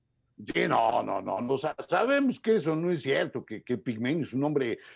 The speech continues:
siempre objetivo, justo y preciso, y que como cronista real ahí va jalando. Entonces, ellos van y consiguen la exención de impuestos, les dan tierras y mandan varias, eh,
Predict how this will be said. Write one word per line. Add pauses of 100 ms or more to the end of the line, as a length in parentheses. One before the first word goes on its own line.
siempre
objetivo,
justo
y
preciso, (340)
y
que
como
cronista
real
ahí
va
jalando. (480)
Entonces, (380)
ellos
van
y
consiguen
la
exención
de
impuestos,
les
dan
tierras
y
mandan
varias,
eh,